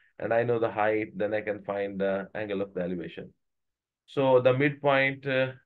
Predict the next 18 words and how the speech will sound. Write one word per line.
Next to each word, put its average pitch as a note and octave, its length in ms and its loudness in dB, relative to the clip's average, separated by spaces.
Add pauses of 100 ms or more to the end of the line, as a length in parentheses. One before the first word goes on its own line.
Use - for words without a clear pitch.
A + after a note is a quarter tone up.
(720)
of A2+ 220 0
the A#2+ 220 0
A C3 220 2
B, D#3+ 440 0 (600)
so C#3 140 0
the C3+ 220 0
M E3 320 4
Y D#3 220 6
distance D3 480 -2
will C#3 100 -2
be B2+ 340 0
half A#2+ 320 -2
of B2 120 -2
the B2 100 0
three B2 220 -4
point A#2 280 -2
six A#2 320 -6
five, C#3 380 0